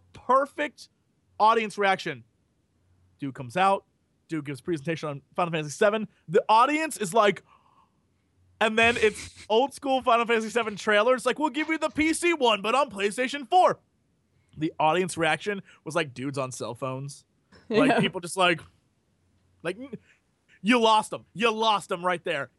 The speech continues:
Speaker 1: It was amazing. That was an amazing moment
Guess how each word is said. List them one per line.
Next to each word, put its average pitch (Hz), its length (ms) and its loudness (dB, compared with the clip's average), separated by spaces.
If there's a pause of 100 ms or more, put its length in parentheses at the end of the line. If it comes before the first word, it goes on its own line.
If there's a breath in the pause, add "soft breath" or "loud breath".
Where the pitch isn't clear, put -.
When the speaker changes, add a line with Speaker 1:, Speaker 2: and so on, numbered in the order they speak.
Speaker 1:
It 226 140 -6
was 208 220 0
amazing. 170 920 -4 (380)
That 220 220 0
was 269 200 0
an 233 120 -2
amazing 196 800 0
moment 160 500 0